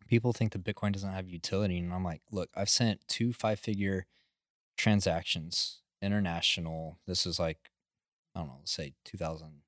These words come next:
seventeen, two thousand eighteen, kinda when I first started getting into Bitcoin, 'cause I just wanna try it. And it was the easiest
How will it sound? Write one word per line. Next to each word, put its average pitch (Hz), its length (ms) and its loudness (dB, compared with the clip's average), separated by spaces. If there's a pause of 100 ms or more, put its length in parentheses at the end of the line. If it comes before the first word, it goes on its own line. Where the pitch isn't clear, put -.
seventeen, 80 500 -8
two - 80 -20
thousand 82 300 -10
eighteen, 80 500 -16 (500)
kinda 87 140 0
when 85 120 -2
I 82 80 -6
first - 220 -4
started 82 180 -2
getting 85 180 -4
into 82 140 -4
Bitcoin, 82 580 -8
'cause - 640 -16
I - 20 4
just 104 140 -4
wanna 95 180 4
try 90 260 -2
it. - 100 -10 (480)
And 92 440 2
it 107 80 -2
was 104 240 2
the 104 140 -4
easiest 95 840 2